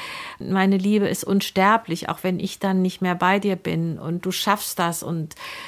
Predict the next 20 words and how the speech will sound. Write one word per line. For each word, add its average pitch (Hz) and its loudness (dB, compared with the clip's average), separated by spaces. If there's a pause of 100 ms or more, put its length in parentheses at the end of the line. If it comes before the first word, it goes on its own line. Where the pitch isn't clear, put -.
(600)
du 208 4
wirst 240 6
vielleicht 214 2
auch 202 2
irgendwann 208 4
eine 196 4
zweite 220 2
Mama 190 6
oder 175 2
einen 180 0
zweiten 214 0
Papa 196 0
lieben 196 2
und 180 -2
das 190 0
ist 196 -2
auch 185 -2
richtig 262 0
so, 127 -2
ja? 160 -2